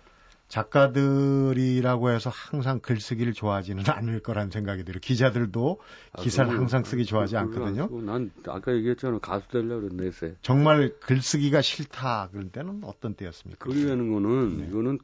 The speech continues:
Speaker 2: 이거는 사물, 사-, 사물이 아니에요.
Speaker 1: 네.
Speaker 2: 그 기호라, 기호. 그 노래를 하면은 노래 그 자체가 어떤 실체를 갖는 아름다움이잖아요.
Speaker 1: 감정이입이
Speaker 2: 어.
Speaker 1: 되잖아요.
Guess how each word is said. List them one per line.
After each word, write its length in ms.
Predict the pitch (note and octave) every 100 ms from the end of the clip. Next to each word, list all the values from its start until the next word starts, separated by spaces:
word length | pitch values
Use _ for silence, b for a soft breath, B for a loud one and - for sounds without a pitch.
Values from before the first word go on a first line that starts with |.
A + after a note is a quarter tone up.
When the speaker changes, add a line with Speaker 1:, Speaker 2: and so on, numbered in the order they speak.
| -
Speaker 2:
이거는 400 | - G2+ A2+ C3 B2+
사물, 360 | - A#2 C3 G2 - - -
사-, 140 | - -
사물이 400 | - B2+ C#3+ C#3
아니에요. 560 | E2 F2 C3 G2+ - -
Speaker 1:
네. 220 | A2 E2+ D#2+ b b b _
Speaker 2:
그 120 | - A2
기호라, 520 | - - A2 B2 G#2+ F2+
기호. 500 | - - F#2 E2 D2+ - - - _ -
그 80 | -
노래를 400 | F#2+ C3 C#3+ C3
하면은 500 | B2+ C3 C#3 C3+ G2+ - _ -
노래 360 | A2 B2 C3+
그 200 | C3 -
자체가 800 | B2 F#2+ F#2 - A2+ G#2+ C3+ D3 D#3 - _ _ _ _ _ _ _ _ _ _ _ _ _
어떤 340 | - A#2 C3 B2
실체를 800 | - F3 D#3+ - - C#3 C#3
갖는 360 | C3+ A#2 G#2 A#2+
아름다움이잖아요. 920 | F#2 F#2 F2+ F#2 E2+ D#2+ D2+ C#2+ C2
Speaker 1:
감정이입이 640 | - G#2 G#2+ G#2+ G2+ G2 F#2+
Speaker 2:
어. 100 | D#2+
Speaker 1:
되잖아요. 320 | D2+ D#2+ E2